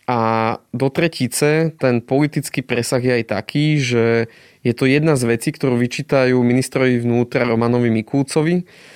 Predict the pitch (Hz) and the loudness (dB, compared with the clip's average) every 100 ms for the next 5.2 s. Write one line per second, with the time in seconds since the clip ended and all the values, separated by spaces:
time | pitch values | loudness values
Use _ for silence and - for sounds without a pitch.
0 | - - 135 156 151 131 127 131 147 135 | -12 -4 -2 2 2 2 2 0 0 0
1 | 135 - 127 117 - 120 117 127 139 131 | -2 -4 -2 -2 0 0 0 0 0 0
2 | 131 - 131 120 117 113 - 127 123 117 | -2 0 0 2 2 0 -2 0 0 0
3 | - 117 117 - 120 113 127 117 113 117 | 0 0 0 -2 0 -2 0 0 0 -2
4 | 113 113 113 107 117 113 - 110 113 104 | 0 0 0 -2 -2 -2 -2 -4 -2 -2
5 | 98 95 | -4 -8